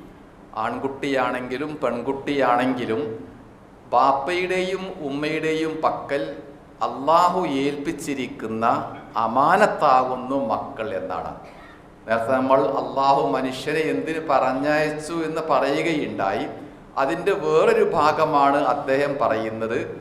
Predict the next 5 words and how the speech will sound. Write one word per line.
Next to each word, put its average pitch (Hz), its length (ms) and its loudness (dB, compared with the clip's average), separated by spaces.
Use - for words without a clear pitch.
നമ്മുടെ 135 400 2
വീട്ടിൽ 139 560 -2
ജീവിക്കുന്ന 120 760 -8
മക്കൾ 127 720 -4
ആരായിരുന്നാലും 107 1300 0